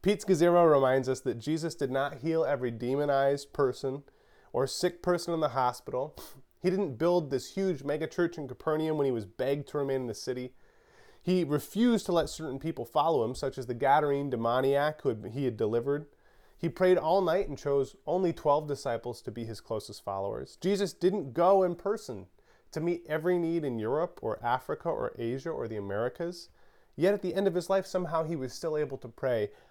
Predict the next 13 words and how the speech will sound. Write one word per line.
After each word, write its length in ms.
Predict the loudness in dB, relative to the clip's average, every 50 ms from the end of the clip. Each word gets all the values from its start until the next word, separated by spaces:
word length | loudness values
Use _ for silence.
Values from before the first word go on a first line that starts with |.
| -18 _ -8
"I 100 | -6 -6
have 260 | -4 -6 -8 -8 -8
completed 680 | -8 -8 -8 -10 -12 -12 -10 -10 -10 -10 -10 -12 -12
the 80 | -12 -12
work 400 | -8 -8 -8 -8 -8 -10 -14 -16
you've 160 | -16 -12 -10
given 240 | -10 -10 -8 -10 -12
me 100 | -10 -12
to 80 | -12
do, 200 | -12 -12 -14 -14
Lord." 280 | -12 -14 -14 -14 -16 -18 _ _ _ _ _ _ _ _ _ _ _ _ _ _ _ _ _ _ _ _ _ _ _ _ _ _ _ _ _ _ _ _ _ _ _ _ _ _ _ _ _ _ -10
If 180 | -8 -8 -8 -8
Jesus 720 | -10 -8 -6 -4 -4 -4 -2 -2 -2 -4 -4 -6 -14 -18